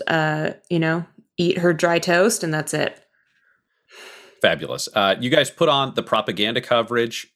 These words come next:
Speaker 2: uh, after the race last night. You know that Lucia Bane won.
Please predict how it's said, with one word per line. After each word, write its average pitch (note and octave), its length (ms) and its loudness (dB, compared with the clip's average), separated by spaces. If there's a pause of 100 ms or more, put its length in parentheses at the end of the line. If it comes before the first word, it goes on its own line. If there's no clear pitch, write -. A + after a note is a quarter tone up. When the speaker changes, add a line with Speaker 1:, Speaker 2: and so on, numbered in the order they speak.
Speaker 2:
uh, F#2+ 60 2
after F#2 380 2
the F#2+ 100 -4
race F#2 280 0
last G2 300 0
night. F2+ 260 0
You G#2+ 80 0
know A2+ 220 4
that G2+ 220 0
Lucia G2 240 -4
Bane E2 320 -2
won. G#2 400 0